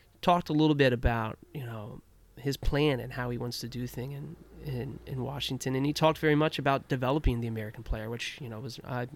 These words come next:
you know, I perked up when he said that. So I'm, I'm excited to see how everything is coming together, and I agree completely. Look, if, if there's too much injury risk in a, in a preseason game, particularly, s-, you know, on a field or a venue that isn't quite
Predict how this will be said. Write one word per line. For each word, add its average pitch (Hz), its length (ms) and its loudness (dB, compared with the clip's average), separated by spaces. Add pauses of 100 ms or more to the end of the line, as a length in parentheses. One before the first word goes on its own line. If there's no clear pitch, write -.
you 131 80 -6
know, 101 40 -8
I 113 80 -10 (120)
perked - 260 10
up 113 140 -10 (800)
when 127 100 0
he 120 80 -2
said 139 260 0
that. 120 220 -2
So 135 200 0
I'm, 165 220 -2
I'm 180 140 4
excited 175 400 2
to 147 80 -6
see 135 240 -2
how 120 600 -2 (220)
everything 127 300 -2
is 117 140 -4
coming 123 260 -2
together, 135 480 0
and 151 400 2
I 151 140 0
agree 180 260 -2
completely. 175 400 0
Look, 143 300 2
if, 113 180 -8 (640)
if - 140 -8
there's 131 100 -2
too 160 140 2
much 165 320 4
injury 151 300 4
risk 165 360 2
in 131 100 0
a, 147 80 4
in 147 160 0
a 170 40 0
preseason 160 680 2
game, 156 300 2
particularly, 165 640 -2
s-, - 340 -2
you 165 100 2
know, 147 280 0 (600)
on 170 200 6
a 156 60 4
field 180 540 0
or 147 120 2
a 135 60 0
venue 156 280 2
that 151 140 2
isn't 165 200 0
quite - 920 -4